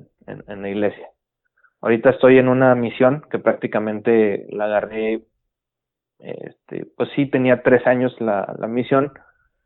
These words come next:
pero es con gente de escasos recursos en una zona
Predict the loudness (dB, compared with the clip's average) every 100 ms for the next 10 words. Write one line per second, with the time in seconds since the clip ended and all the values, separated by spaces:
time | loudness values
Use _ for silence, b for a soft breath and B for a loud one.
0 | _ _ 0 4 6 4 0 -6 -4 -4
1 | 0 2 4 2 -2 -2 -2 -2 -4 -2
2 | 0 0 -2 -2 -2 -2 -2 -4 -2 -2
3 | -4